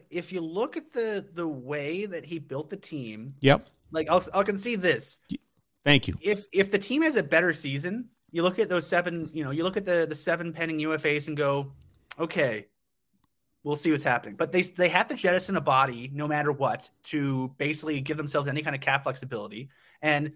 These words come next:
Speaker 1: you know, the cap isn't the G M's fault, but it also is because he's the
Speaker 2: Well,
Speaker 1: one
Speaker 2: he
Speaker 1: who signed the
Speaker 2: manages,
Speaker 1: contract.
Speaker 2: he manages to the cap. He manages the cap. Absolutely. He gives the
Speaker 1: And we're,
Speaker 2: contract.
Speaker 1: and we're
Speaker 2: Yeah.
Speaker 1: also talking about, you know, the same guy who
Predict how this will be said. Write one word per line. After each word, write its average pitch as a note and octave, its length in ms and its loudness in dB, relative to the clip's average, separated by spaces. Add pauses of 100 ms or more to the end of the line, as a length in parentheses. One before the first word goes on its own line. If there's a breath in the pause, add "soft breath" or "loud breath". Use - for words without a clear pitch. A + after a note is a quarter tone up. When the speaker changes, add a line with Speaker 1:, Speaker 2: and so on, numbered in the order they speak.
(180)
Speaker 1:
you F3 80 -4
know, D3 140 0
the G3 100 -2
cap G#3 300 0
isn't E3 340 -2
the E3 100 -8
G D3+ 200 -4
M's D3 160 -4
fault, B2 260 -4
but C#4 100 0
it E4 60 0
also C#4 300 0
is B2+ 340 -6
because D#3+ 400 0
he's D#3 200 -4
the E3+ 60 0
Speaker 2:
Well, A#3+ 120 12
Speaker 1:
one F#3 60 12
Speaker 2:
he G#3 80 12
Speaker 1:
who G3+ 40 12
signed - 20 12
the A3 180 12
Speaker 2:
manages, F#3+ 260 10
Speaker 1:
contract. - 280 6
Speaker 2:
he A3+ 120 12
manages G#3 540 12
to F3+ 100 8
the E3 80 12
cap. - 340 8
He E3 320 12
manages F3 540 12
the D#3 80 10
cap. C3 400 6
Absolutely. C3+ 560 8
He A#2+ 100 10
gives C3 240 10
the D3+ 100 10
Speaker 1:
And F3+ 80 10
we're, C3+ 100 12
Speaker 2:
contract. - 320 8
Speaker 1:
and F#3+ 360 4
we're F#3 160 6
Speaker 2:
Yeah. F3+ 60 10
Speaker 1:
also G3 180 4
talking F3+ 400 -2
about, D3+ 320 2
you D3+ 80 -4
know, C3 80 -2
the D3 80 -2
same D#3 280 -2
guy C3+ 340 2
who B2+ 480 -8